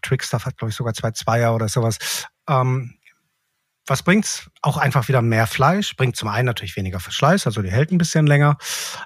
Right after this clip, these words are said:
Ähm, es bringt aber vor allem auch wieder einfach mehr Wärmeabfuhr. Je mehr Material ich generell in dem ganzen Bereich Bremse hab, also je dicker die Kolben sind, je massiver der Sattel ist, ähm, je größer die Bremsscheibe ist,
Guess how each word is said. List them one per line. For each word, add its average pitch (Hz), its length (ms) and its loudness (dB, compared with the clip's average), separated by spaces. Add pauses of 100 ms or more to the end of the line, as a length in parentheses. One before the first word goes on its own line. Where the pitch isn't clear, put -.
(160)
Ähm, 123 540 2
es - 140 -8
bringt 127 240 -2
aber 123 100 2
vor - 160 -2
allem 110 140 0
auch 113 160 -6
wieder 110 160 -2
einfach 110 380 -6
mehr 113 640 0 (580)
Wärmeabfuhr. 104 1160 -2 (160)
Je - 120 -8
mehr 156 400 4 (480)
Material 120 600 0
ich - 320 -8 (360)
generell 147 380 4
in 117 80 0
dem 117 140 0
ganzen 135 280 2
Bereich 110 300 -2
Bremse 107 380 0
hab, 90 160 -10 (840)
also 104 360 -4
je 113 260 -2
dicker 127 260 0
die 120 120 -2
Kolben 135 340 2
sind, 120 380 0
je 117 160 -4
massiver 120 480 0
der 113 100 4
Sattel 110 380 -2
ist, - 580 -6
ähm, 110 320 0
je 113 140 0
größer 160 320 4
die 156 80 4
Bremsscheibe 117 560 0
ist, 117 260 -4